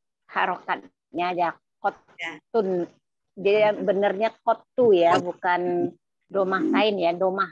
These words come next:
Speaker 1: aja. Ya.
Speaker 2: Ya,
Speaker 1: Eh,
Speaker 2: saja, iya.
Speaker 1: alhamdulillah mumtazah ya, Om.
Speaker 2: Saja.
Speaker 1: Ya, tetap semangat dan istiqomah.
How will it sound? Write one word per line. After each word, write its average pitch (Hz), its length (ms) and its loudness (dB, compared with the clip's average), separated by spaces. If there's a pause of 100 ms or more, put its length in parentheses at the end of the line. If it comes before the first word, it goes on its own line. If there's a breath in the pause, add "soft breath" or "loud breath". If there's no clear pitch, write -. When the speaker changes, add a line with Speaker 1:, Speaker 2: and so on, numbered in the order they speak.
Speaker 1:
aja. 156 260 -8 (640)
Ya. 180 240 -20 (160)
Speaker 2:
Ya, 175 160 -12
Speaker 1:
Eh, 175 60 -18 (100)
Speaker 2:
saja, 190 320 -2
iya. 214 160 0
Speaker 1:
alhamdulillah 185 480 -2
mumtazah 202 560 -2
ya, 196 180 0 (140)
Om. 214 400 -6 (320)
Speaker 2:
Saja. 190 420 -2
Speaker 1:
Ya, 170 220 -2
tetap - 400 -10
semangat 185 320 -12
dan 160 160 -4
istiqomah. 208 960 -6